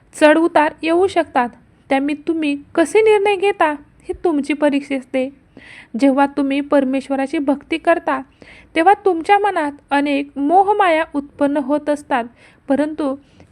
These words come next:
त्याच मोहमाया तुम्हाला तारण्यासाठी हे परमेश्वराचं नाम तुम्हाला सहाय्य करतं. "मला हे मिळू दे, मला ते मिळू दे," अशा मनामध्ये ज्या मागण्या आहेत,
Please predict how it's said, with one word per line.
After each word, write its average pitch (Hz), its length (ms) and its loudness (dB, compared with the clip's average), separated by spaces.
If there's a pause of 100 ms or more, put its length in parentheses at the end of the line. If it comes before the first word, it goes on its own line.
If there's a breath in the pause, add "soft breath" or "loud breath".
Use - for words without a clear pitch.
त्याच 311 280 2
मोहमाया 320 680 2 (440 soft breath)
तुम्हाला 294 360 0
तारण्यासाठी 311 840 2 (340)
हे 370 60 2
परमेश्वराचं 381 920 -2
नाम 294 240 -2 (300)
तुम्हाला 277 360 -4
सहाय्य 262 380 -4
करतं. 262 440 -4 (480)
"मला 262 240 0
हे 294 260 0
मिळू 294 280 2
दे, 254 220 6
मला 254 260 0 (140)
ते 330 100 2
मिळू 285 280 2
दे," 254 200 2 (460 loud breath)
अशा 285 280 4
मनामध्ये 381 540 4
ज्या 330 160 2
मागण्या 294 440 0
आहेत, 294 220 0